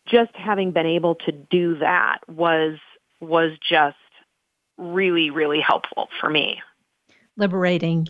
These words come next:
Speaker 2: and, and freeing, um, as you described it. We have so much more to talk about, but we have only a couple minutes left. So we want people to get out there, read the book, Crossing fifty-one, not quite a memoir.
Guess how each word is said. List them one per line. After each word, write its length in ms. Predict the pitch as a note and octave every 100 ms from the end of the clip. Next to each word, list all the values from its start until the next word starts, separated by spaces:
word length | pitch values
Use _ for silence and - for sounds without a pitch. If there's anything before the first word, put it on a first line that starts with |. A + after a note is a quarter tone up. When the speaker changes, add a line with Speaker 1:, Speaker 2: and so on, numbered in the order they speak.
| -
Speaker 2:
and, 180 | D#3+ C#3+ _ _ -
and 280 | E3 E3 E3 _ _
freeing, 640 | - - F3 E3 C#3 C#3 -
um, 440 | D#3 D3 D3+ C3+ - -
as 180 | F#3 C#3+
you 60 |
described 420 | C#3+ D#3+ D#3 E3+ -
it. 100 | D3+
We 120 | F#3
have 100 | D3+
so 120 | G3+
much 200 | F3+ -
more 120 | F3
to 80 | D3
talk 240 | - -
about, 320 | C#4 D4 C#4+ -
but 280 | A#3 D4 - _ _ _ - - - _ -
we 200 | G#3 G#3
have 140 | G3
only 240 | G3 F#3+
a 40 | F3+
couple 260 | G3+ F#3+
minutes 320 | F3+ F3 E3 G#3
left. 400 | A3+ G3 A3+ -
So 320 | - G3+ F3+
we 140 | F#3
want 220 | F3 A3+
people 300 | B3+ A#3 F#3+
to 460 | D#3+ G#3 F#3 F3+ F3+ -
get 140 | F3
out 180 | E3+ E3+
there, 320 | E3 D#3+ D#3 -
read 240 | F3 E3
the 60 | D#3+
book, 440 | D#3 E3+ C3+ - _
Crossing 540 | - G3+ E3+ G3+ F3+ E3+ _ _ _
fifty-one, 760 | - F3 F3+ D#3+ D#3 C#3+ F3 G3
not 220 | E3 -
quite 200 | E3+ D3+
a 60 |
memoir. 640 | C3+ C#3 C3+ C3 D3 A#3+